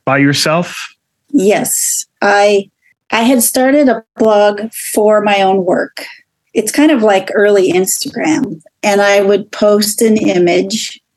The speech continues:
Speaker 2: and I'd wait for all three followers to like it. And, <laughs> <clears throat> you know, I just, it just felt so hollow to me after a while. Like I was, was I, what was I seeking validation for? Um,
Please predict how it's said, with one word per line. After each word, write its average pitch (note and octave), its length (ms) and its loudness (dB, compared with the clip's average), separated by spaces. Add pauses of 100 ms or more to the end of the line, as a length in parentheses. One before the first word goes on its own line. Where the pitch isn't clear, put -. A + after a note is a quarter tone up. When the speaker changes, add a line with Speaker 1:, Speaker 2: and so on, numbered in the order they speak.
Speaker 2:
and G3 220 2
I'd F#3 180 0
wait F#3+ 360 0
for G3+ 200 -4
all F3 340 0
three G3 240 0
followers F3 920 -2
to - 100 -4
like D#3+ 280 0
it. G#3+ 160 -4 (320)
And, F#3+ 460 0 (100)
<laughs> - 40 -20
<clears throat> - 80 -10
you C#4 720 4
know, C4+ 240 2 (440)
I B3 180 0
just, C#4 320 0
it A#3+ 180 0
just C#4 240 -2
felt C#4+ 220 -2
so A3 160 0
hollow G#3+ 540 0
to - 180 -6
me D3+ 400 0 (140)
after E3+ 320 -6
a E3 80 -2
while. F3 580 -6
Like F3+ 240 -2 (440)
I G3 120 -2
was, G3 400 -2 (200)
was G3+ 260 0
I, F#3 140 0
what A#3+ 300 -2
was B3 180 2
I G3 80 0
seeking G3+ 480 -2
validation E3+ 920 -2
for? - 440 -6 (680)
Um, F#3 760 2